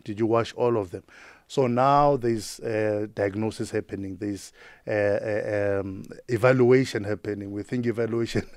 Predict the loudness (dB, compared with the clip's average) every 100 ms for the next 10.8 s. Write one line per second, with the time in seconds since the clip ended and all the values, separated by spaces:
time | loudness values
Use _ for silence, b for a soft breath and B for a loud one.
0 | -20 -4 4 4 6 4 4 4 2 0
1 | 0 -2 -2 -12 B B B 2 6 8
2 | 6 6 6 6 6 4 0 0 2 0
3 | 0 0 0 -8 B B B B -2 0
4 | 2 2 0 2 2 4 2 0 -4 -12
5 | -12 -6 -4 -2 -4 -4 -2 -4 -6 -10
6 | _ -8 -2 2 2 0 -2 0 0 2
7 | 0 -2 -6 _ _ _ b b b b
8 | -4 -2 -2 0 0 0 -4 -6 -6 -6
9 | -4 -8 -10 -8 -8 -8 -6 -6 -6 -8
10 | -6 -6 -4 -8 -6 -6 -6 -8